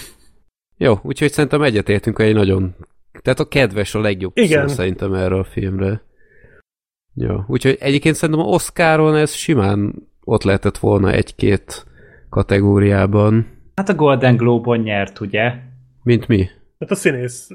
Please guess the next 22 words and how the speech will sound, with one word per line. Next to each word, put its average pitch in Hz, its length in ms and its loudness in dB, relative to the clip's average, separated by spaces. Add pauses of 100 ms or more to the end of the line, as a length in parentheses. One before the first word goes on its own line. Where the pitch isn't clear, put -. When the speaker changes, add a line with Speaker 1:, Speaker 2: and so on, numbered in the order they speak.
Speaker 2:
mármint 143 360 -2
a, 160 680 4
a 165 60 -6
főszereplőnő 123 760 0
nyert. 120 300 -6
Speaker 1:
Ja, 117 100 2
Speaker 3:
Igen, 120 140 2
az 123 80 0
Speaker 1:
igen. 139 120 2
Speaker 3:
Awkwafina, 117 600 -4
ő 110 120 -4
nyert. 120 600 -2
Speaker 1:
Na. 95 320 -4
Speaker 3:
Meg 143 220 0
még 190 280 2
egy 127 180 2
díj, 123 400 0
nem, 110 420 -2
nem, 113 240 2
csak 123 180 -6
ezt 117 260 -2
nyerte. 117 680 -2